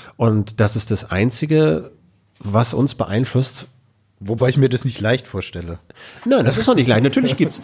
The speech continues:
Speaker 2: <laughs>
Speaker 1: natürlich gibt's Reibereien, weil, weil das ein Format ist, was wir beide auf Augenhöhe fünfzig fünfzig machen. So, also das kann ja der Chef, es hat keiner das letzte Wort,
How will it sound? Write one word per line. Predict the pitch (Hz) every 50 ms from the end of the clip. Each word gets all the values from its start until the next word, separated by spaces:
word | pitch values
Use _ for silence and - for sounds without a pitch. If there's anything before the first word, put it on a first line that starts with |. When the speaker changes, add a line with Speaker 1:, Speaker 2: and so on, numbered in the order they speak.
| -
Speaker 2:
<laughs> | - -
Speaker 1:
natürlich | - 113 - 220 247 240 -
gibt's | - - - - -
Reibereien, | 87 98 98 98 85 85 85 85 87 85 85
weil, | 101 104 113 113 110 - - - -
weil | 98 110 117 123 120 127
das | 135 - 131 127 -
ein | 147 123
Format | - - 120 117 107 107 123 151 180 175 -
ist, | 156 170 185 - - - _ _ _
was | - 127 - -
wir | 131 117 95 -
beide | 98 95 107 123 147 151 160 156 160 170 170 - - _ _ _ -
auf | 95 92 - - -
Augenhöhe | - - - 143 147 160 143 131 143 143 147 143 147 156 151 - - _
fünfzig | - - - 143 139 147 - - - - 139 127 - -
fünfzig | - - 117 117 117 117 117 - - 107 104 107 - - - _ _ _ _ _ _ -
machen. | - 87 80 - - - - -
So, | - - 90 80 80
also | - 95 90 98 95
das | 90 98 - -
kann | - - 113
ja | 107 92
der | 85 80
Chef, | 80 - - - 208 - - - - - - - - - - - - -
es | 117 107 -
hat | 120 107 -
keiner | - - 110 113 117 117 117 110
das | 101 92 85 -
letzte | 95 90 87 - - - 82 80
Wort, | 98 113 135 156 180 214 233 - -